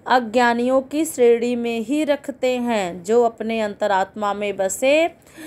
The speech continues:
ईश्वर के अंश को न पहचान करके, उसको कष्ट दे करके पत्थरों को पूजते हैं। मतलब पत्थरों को पूजने का मतलब वाह आडंबर में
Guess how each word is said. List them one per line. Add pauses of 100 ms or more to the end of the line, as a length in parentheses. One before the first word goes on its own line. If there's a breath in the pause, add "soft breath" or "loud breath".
(240 loud breath)
ईश्वर
के
अंश
को
न
पहचान
करके,
उसको (140)
कष्ट
दे
करके (400 loud breath)
पत्थरों
को
पूजते
हैं।
मतलब
पत्थरों
को
पूजने
का
मतलब
वाह
आडंबर
में